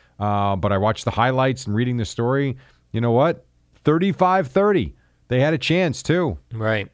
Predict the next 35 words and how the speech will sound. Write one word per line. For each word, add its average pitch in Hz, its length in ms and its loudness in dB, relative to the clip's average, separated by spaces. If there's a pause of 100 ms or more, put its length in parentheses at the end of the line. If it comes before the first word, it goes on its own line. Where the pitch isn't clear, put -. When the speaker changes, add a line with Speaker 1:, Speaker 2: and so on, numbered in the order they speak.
Speaker 1:
But, 120 120 0
yeah, 135 120 4
the 110 80 0
Browns 127 300 2
had 95 220 0
to 87 80 -6
win 76 160 -8
that 76 160 -10
game. 80 180 -10
Could 101 160 -4
you 180 80 2
Speaker 2:
Right. 143 120 2
Speaker 1:
imagine 101 260 -2
if 90 100 -4
they, 117 80 -2
Speaker 2:
Couldn't 107 240 2
Speaker 1:
if 92 60 -6
they 131 80 2
Speaker 2:
lose. 135 80 0
Speaker 1:
would 123 100 0
have 107 100 -2
lost 104 260 -2
that 110 100 0
game 98 180 -4
oh 98 120 -2
two, 104 200 -2
what 95 160 -2
Adam 98 240 0
the 92 80 -2
Bull 98 200 -2
would 107 80 0
have 101 40 -2
been 101 80 -4
saying 104 260 -4
today 107 260 -4